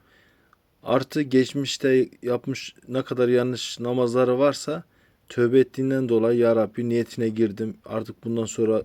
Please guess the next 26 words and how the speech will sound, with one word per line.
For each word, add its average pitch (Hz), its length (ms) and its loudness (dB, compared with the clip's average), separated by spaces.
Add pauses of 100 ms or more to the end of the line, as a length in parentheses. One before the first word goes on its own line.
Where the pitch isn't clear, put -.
(160)
Kur'an-ı 113 320 -4
Kerim'i 107 420 -4
öğreneceğim. 107 720 0 (480)
Yanlışlarımı 110 680 0
düzelteceğim." 107 760 -2
Bu 135 60 -6
şekilde 110 540 -2 (160)
vefat 117 480 -2
ederse 117 480 -2
bu 107 80 -10
kişi, 151 300 -8 (640)
Peygamber 123 420 2
aleyhissalatu 120 680 0
vesselam, 123 380 -6
"İnnemel 117 540 0
a'malu 117 440 -2
bin 120 200 -4
niyati 123 500 -2
ve 117 140 -2
innemâ 120 400 -4
li 110 220 -4
kulli 123 260 -10
imri'in 123 380 -4
mâ 117 300 -2
nevâ" 113 400 2
buyuruyor. 98 420 -2